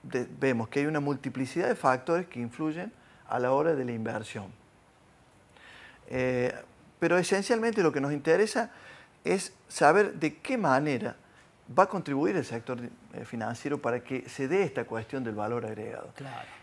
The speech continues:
Speaker 1: Y las hipótesis, eh, que nosotros... Eh, tenemos en cuenta son variadas, por lo cual yo no te puedo decir una hoy,
Speaker 2: <laughs> Bien.
Speaker 1: porque todos los sectores tienen su, su, su hipótesis.
Speaker 2: Su hipótesis,
Speaker 1: Lo que sí
Speaker 2: exactamente.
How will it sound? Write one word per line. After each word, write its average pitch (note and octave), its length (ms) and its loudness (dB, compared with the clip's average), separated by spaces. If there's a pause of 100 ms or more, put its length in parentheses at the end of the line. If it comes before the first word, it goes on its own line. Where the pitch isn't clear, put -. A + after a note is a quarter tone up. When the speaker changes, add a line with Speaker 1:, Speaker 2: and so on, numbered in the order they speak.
(100)
Speaker 1:
Y E3+ 80 -2
las F3 120 6
hipótesis, F#3+ 760 0 (640)
eh, B2+ 480 0 (300)
que C#3+ 120 -2
nosotros... E3+ 600 0 (340)
Eh, - 300 -6 (680)
tenemos F3+ 360 4
en E3+ 80 0
cuenta D#3+ 600 4 (540)
son - 240 -2
variadas, A2+ 680 4
por C3 120 -4
lo C#3 80 0
cual D#3+ 160 6
yo F#3 100 2
no F3 60 0
te D#3+ 80 0
puedo C#3 160 4
decir D3 200 2
una D#3+ 260 4
hoy, D3+ 240 8
Speaker 2:
<laughs> - 0 -
Bien. C3+ 320 -2 (160)
Speaker 1:
porque C#3+ 480 0
todos G3 240 4
los F#3 100 4
sectores D#3 420 2
tienen D3+ 220 -2
su, - 280 -8
su, C#3 400 -6
su C3 240 -4
hipótesis. C3+ 500 0
Speaker 2:
Su - 80 -4
hipótesis, A#2+ 400 -6
Speaker 1:
Lo D3 140 6
que D3 140 -6
sí A3 100 -2
Speaker 2:
exactamente. - 0 -